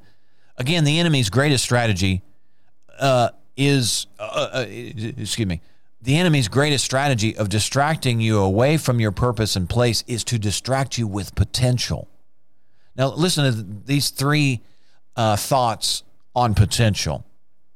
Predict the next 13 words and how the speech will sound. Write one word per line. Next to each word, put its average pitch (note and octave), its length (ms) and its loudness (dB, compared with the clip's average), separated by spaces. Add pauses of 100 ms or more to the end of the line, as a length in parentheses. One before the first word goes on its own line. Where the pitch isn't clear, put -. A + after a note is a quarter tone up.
(220)
Like, D#3 120 2
again, D3+ 420 0
not C#3+ 180 -2
trying C#3 200 0
to C3 80 -2
be C3+ 120 0
the A#2 120 0
word B2 360 2 (200)
police G#2+ 600 2
and F#2 100 -4
not A#2 180 -2
trying A2 240 -2
to, F#2 120 -2